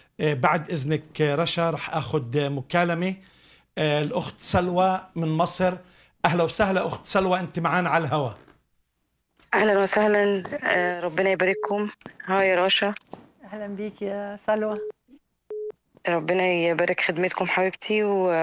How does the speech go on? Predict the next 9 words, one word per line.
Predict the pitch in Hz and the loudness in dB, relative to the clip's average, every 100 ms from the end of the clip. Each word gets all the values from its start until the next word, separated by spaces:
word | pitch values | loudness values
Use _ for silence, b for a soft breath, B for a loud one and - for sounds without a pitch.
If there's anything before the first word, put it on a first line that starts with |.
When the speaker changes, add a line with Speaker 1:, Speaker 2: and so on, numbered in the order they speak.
| 165 165 | 2 2
Speaker 2:
وعندي، | 156 165 175 190 165 180 185 | 2 2 2 0 0 0 2
آه، | 180 165 165 - B B _ _ _ _ 170 | 2 0 -2 -6 B B _ _ _ _ 0
آه، | 170 160 156 156 | 2 2 2 0
اختبار | 147 170 170 175 | 0 0 0 0
كده، | - 170 170 165 160 165 160 143 - | -2 0 2 2 2 0 -2 -4 -4
ه-، | 160 165 165 - | -2 0 2 0
يعني | 156 156 160 151 | 0 0 0 -4
هحكيه | - - 190 185 | -6 -6 -2 -2
باختصار | 160 160 - - 175 175 190 | -2 -4 -2 0 0 0 -2